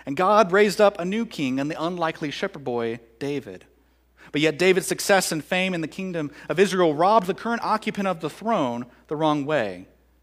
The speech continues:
So wrong, in fact, that Saul sought to murder David, keep his place on the throne.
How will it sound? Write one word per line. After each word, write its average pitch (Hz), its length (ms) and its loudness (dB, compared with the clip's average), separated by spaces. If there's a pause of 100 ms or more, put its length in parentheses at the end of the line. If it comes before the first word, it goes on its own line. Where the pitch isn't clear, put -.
(400)
So - 180 0
wrong, 196 300 2
in 175 80 -4
fact, 175 380 -2
that 143 260 -2 (160)
Saul 202 360 -2
sought 180 320 -4
to 170 80 -6
murder 175 320 -4
David, 98 460 -10 (460)
keep 170 140 -10
his 139 120 -6
place 156 320 -4
on 135 120 -4
the 113 80 -10
throne. 131 440 -4